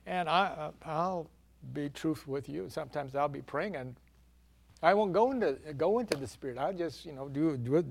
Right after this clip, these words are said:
This is what I'm understanding needs to be done. I'm praying for, um, some individual, or, you know, or I get a, somebody gives a call, I'll pray.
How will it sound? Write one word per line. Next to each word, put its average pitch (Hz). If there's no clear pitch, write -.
This 175
is 156
what 160
I'm 156
understanding 165
needs 151
to 147
be 147
done. 156
I'm 147
praying 160
for, 151
um, 135
some 156
individual, 170
or, 139
you -
know, 170
or 147
I 139
get 151
a, 139
somebody 147
gives 143
a 160
call, 160
I'll 135
pray. 156